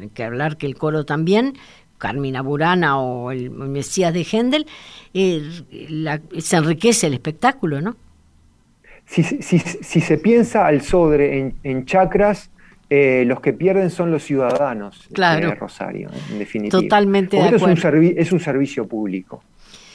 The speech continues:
Speaker 1: Que además, no, no por casualidad en este año,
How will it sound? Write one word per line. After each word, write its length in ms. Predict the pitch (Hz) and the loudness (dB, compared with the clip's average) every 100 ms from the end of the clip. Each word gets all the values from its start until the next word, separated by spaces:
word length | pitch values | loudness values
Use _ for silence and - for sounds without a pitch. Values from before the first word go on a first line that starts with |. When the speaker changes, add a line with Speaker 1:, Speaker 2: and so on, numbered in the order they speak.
| - - - | -20 -20 -4
Speaker 1:
Que 140 | 208 185 | 2 4
además, 680 | 180 180 180 226 277 - 104 - | 4 4 4 2 0 -4 -10 -4
no, 380 | 196 190 247 240 | 0 4 4 4
no 340 | 202 226 254 | 2 2 0
por 240 | - 202 175 | 0 -2 0
casualidad 560 | 175 - 170 170 202 | -2 -2 0 2 4
en 220 | 214 180 | 4 2
este 320 | 180 175 185 170 | -2 -2 -2 0
año, 400 | 180 190 220 | 0 0 -2